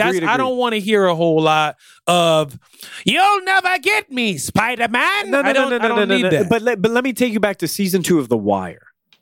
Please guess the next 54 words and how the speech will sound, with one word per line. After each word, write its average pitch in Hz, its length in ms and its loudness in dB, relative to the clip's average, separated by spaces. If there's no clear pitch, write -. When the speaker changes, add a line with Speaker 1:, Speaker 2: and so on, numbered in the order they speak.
Speaker 2:
Go 151 80 0
back 202 160 -2
to 180 100 -2
season 175 320 0
two 170 160 2
of 156 40 4
The 139 80 2
Wire 131 180 2
and 120 160 -4
think 165 140 -2
about 147 180 0
the 139 60 -2
guys 139 260 0
who 127 80 -2
work 120 340 0
in 127 160 0
the 123 80 2
union 117 480 0
on 113 160 0
the 92 60 -10
docks. 101 420 -2
Speaker 1:
Right. 123 260 0
Speaker 2:
They 143 100 0
got 147 240 0
grit. 143 400 0
They 120 160 -2
had 123 80 4
Speaker 1:
Yep. 123 160 2
Speaker 2:
character. 165 500 0
Speaker 1:
Yep. 139 200 2
Speaker 2:
They, - 140 -18
they - 20 -2
had 135 140 0
this 127 140 -2
texture. 160 440 -2
Each 190 260 -2
guy 156 400 0
was 143 220 0
just 180 220 0
a 185 40 0
little 180 260 2
bit 165 220 -2
different. 151 320 2
It 127 40 2
was 131 160 2
memorable. 147 840 -2
Speaker 1:
Mm-hmm. 151 560 0
Speaker 2:
Th-, 185 220 2
this, 247 340 0
for 214 140 2
the 185 80 0
most 180 200 0
part, 165 160 2
was 139 220 0